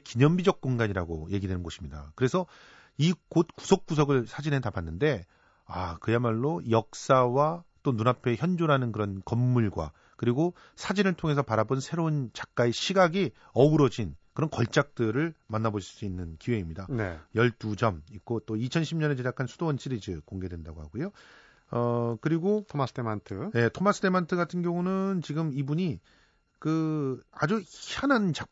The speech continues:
Speaker 1: 사진들을 많이 찍어요. 이번도 이제 어떤 사진을 찍었냐면 일단 그 개인의 기억을 바탕으로 해가지고 실제 크기의 모형을 종이로 만듭니다.
Speaker 2: 네.
Speaker 1: 그리고 그 모형을 찍어요.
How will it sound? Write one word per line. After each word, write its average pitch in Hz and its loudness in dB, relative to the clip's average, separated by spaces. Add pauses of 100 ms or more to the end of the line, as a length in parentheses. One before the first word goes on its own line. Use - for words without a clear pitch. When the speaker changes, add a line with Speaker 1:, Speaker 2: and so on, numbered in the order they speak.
(140)
Speaker 1:
사진들을 175 2
많이 113 2
찍어요. 110 0
이번도 160 2
이제 139 0
어떤 139 0
사진을 135 0
찍었냐면 123 -2 (380)
일단 143 -2 (400)
그 110 0 (180)
개인의 190 4
기억을 165 2
바탕으로 117 -4
해가지고 95 -6
실제 - -4
크기의 175 0
모형을 135 4
종이로 185 6
만듭니다. 107 0 (120)
Speaker 2:
네. 98 -4 (140)
Speaker 1:
그리고 196 4
그 185 2
모형을 170 8
찍어요. 190 2